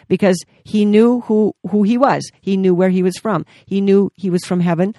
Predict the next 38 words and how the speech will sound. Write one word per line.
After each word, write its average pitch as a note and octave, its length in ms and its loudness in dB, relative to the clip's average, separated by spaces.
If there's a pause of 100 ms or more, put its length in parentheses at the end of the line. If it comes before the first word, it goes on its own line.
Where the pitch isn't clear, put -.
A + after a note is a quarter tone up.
(140)
He G3 160 -4
knew F#3 180 2
it D3 120 0
was F3+ 180 0
gonna F#3+ 220 0
be F3+ 140 2
his F3 220 0
mandate, E3+ 460 0
his E3+ 160 -2
job, E3+ 440 0
to F#3 120 -4
come A#3 240 0
and F3 340 -2
be F#3+ 140 2
the E3 120 -2
sacrificed D#3 520 -2
Lamb D#3 220 -2
of D#3 100 -4
God D3+ 180 -2
to D3+ 80 -8
take D#3+ 200 -4
away D3+ 120 0
the D3 100 -2
sins D3 220 -6
of C#3+ 80 -8
the D3+ 80 -4
world. D#3+ 200 -4 (340)
And F#3 180 -2
so F#3 200 2
he F#3 220 -2
knew G3+ 380 2 (220)
who G#3 140 -2
he G#3 140 2
was. E3+ 300 2
So F#3 120 0
he F#3+ 140 0
wasn't G#3 440 2
offended F#3 840 2